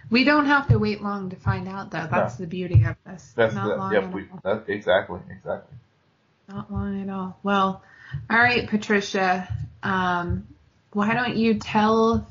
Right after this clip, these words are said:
Speaker 1: fans where they can tweet you, um, all of their scripts for the Defender seasons one that they wrote?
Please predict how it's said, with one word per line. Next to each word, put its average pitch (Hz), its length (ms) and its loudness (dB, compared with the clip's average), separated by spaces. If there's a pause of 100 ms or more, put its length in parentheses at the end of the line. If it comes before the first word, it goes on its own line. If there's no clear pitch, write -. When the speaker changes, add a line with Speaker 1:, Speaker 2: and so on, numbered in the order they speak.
Speaker 1:
fans 208 520 4
where 196 240 0
they 196 160 0
can 196 240 2
tweet 202 460 0
you, 185 560 2
um, 175 360 2
all 202 240 6
of 190 240 2
their 254 300 6
scripts - 840 -4
for 185 360 0
the 180 120 -2
Defender 180 500 0
seasons 175 600 -4
one 175 320 4 (180)
that - 220 4
they 196 160 2
wrote? 180 320 -6